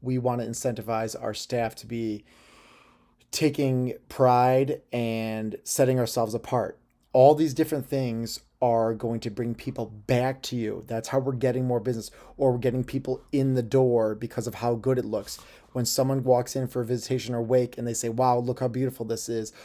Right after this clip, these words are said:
look how great the staff is, blah, blah, blah." That's, you're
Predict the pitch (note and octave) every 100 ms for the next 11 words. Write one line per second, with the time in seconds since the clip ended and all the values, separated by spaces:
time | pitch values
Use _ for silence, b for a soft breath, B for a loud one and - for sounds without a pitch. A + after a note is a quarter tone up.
0 | B C#3+ C3+ A#2+ B2 C3 C3 - C3+ A#2
1 | - A2+ G#2+ - B2 A#2+ A2 A#2+ G#2+ -
2 | b b b b - C3 C#3 F3+ - _
3 | C#3 B2 D#3